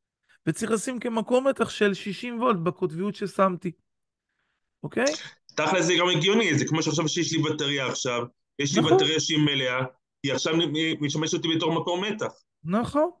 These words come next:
Speaker 2: זאת אומרת, ברגע,
Speaker 1: נכון.
Speaker 2: ברגע שהכנסתי אותו ל-, לפלאפון לטעינה, אז זה כאילו ה-T אפס שלי.
Speaker 1: נכון. עכשיו מה הוא
Speaker 2: אוקיי.
Speaker 1: מבקש? "אדוני היקר, תן לי את הזרם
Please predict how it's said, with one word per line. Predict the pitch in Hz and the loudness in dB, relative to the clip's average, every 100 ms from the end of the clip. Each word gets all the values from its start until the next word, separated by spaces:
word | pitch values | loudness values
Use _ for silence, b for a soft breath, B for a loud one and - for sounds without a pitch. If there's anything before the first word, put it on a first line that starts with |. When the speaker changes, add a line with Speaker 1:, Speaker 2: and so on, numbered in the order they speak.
| _ _ _ | _ _ _
Speaker 2:
זאת | - - | -14 -4
אומרת, | 147 151 | 0 2
ברגע, | 175 180 | 2 2
Speaker 1:
נכון. | 160 | 0
Speaker 2:
ברגע | 160 180 180 | 0 0 -2
שהכנסתי | 170 165 180 175 | -2 -2 -2 -2
אותו | 170 | 0
ל-, | 165 165 151 | 0 2 2
לפלאפון | 151 156 170 160 151 143 | 2 0 0 0 0 0
לטעינה, | 139 147 131 127 120 151 - _ _ _ _ _ _ _ _ _ _ _ | -2 -2 -2 -2 -2 -4 -10 _ _ _ _ _ _ _ _ _ _ _
אז | 127 120 | -6 -4
זה | 143 | -2
כאילו | 170 165 | 0 0
ה-T | 165 160 185 196 | -2 -4 -4 -4
אפס | 226 - | -4 -4
שלי. | - 120 110 _ _ _ _ _ 196 | -2 -4 -4 _ _ _ _ _ 0
Speaker 1:
נכון. | 285 285 311 302 _ _ _ _ _ _ _ _ | 2 6 6 4 _ _ _ _ _ _ _ _
עכשיו | - 190 | -6 0
מה | 247 | 2
הוא | 254 | 4
Speaker 2:
אוקיי. | 196 147 135 | 4 4 0
Speaker 1:
מבקש? | 190 254 - _ _ b b | -2 -4 -12 _ _ b b
"אדוני | - 196 285 320 | -4 0 2 6
היקר, | 311 294 269 262 247 - _ _ _ _ | 6 4 2 2 0 -8 _ _ _ _
תן | - 294 | -2 0
לי | 311 | 0
את | 240 | 0
הזרם | 226 160 160 143 139 180 | 0 2 4 4 4 0